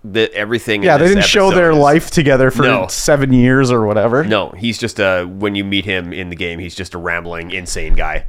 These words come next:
Speaker 2: He's crazy conspiracy man, and then it's like, "Oh, this guy's dead. He's strung up in the house. Like, who is this guy?" And you just said, "Oh, that was my partner."
Speaker 1: <laughs>
Speaker 2: And that was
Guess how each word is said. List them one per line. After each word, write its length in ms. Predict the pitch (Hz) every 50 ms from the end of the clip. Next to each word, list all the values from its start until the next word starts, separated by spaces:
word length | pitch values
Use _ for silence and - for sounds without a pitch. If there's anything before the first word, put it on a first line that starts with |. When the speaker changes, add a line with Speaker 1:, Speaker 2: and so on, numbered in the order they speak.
| - -
Speaker 2:
He's 180 | - 156 139
crazy 440 | - - - 160 156 156 151 143 147
conspiracy 580 | 127 - 127 - - 143 143 139 139 - 143 135
man, 320 | 127 123 123 120 123 120
and 160 | 95 127 123
then 140 | 123 123 120
it's 160 | 120 - -
like, 180 | 131 117 117 - -
"Oh, 160 | 156 151 143
this 180 | 127 143 143 -
guy's 240 | - 156 139 135 131
dead. 420 | 117 131 131 131 123 110 120 131 - - -
He's 200 | 127 - 135 -
strung 260 | - - 139 127 131
up 160 | 131 - -
in 80 | 131 120
the 80 | 113 113
house. 340 | 127 123 117 110 - -
Like, 140 | 120 117 117
who 200 | - - 175 165
is 120 | 147 123 127
this 160 | 143 - -
guy?" 160 | 127 117 117
And 80 | 117 113
you 80 | 113
just 160 | 107 104 -
said, 160 | - 113 101 -
"Oh, 160 | - 110 107
that 220 | 104 113 113 98 -
was 160 | 135 113 113
my 120 | 110 104
partner." 540 | 98 - - 80 - - - - - - - -
Speaker 1:
<laughs> 1120 | - - 131 117 - - - 131 - - 131 120 - - 185 175 - - 135 117 - - _ -
Speaker 2:
And 140 | - 110 110
that 200 | 104 101 - -
was 320 | 101 101 98 - - -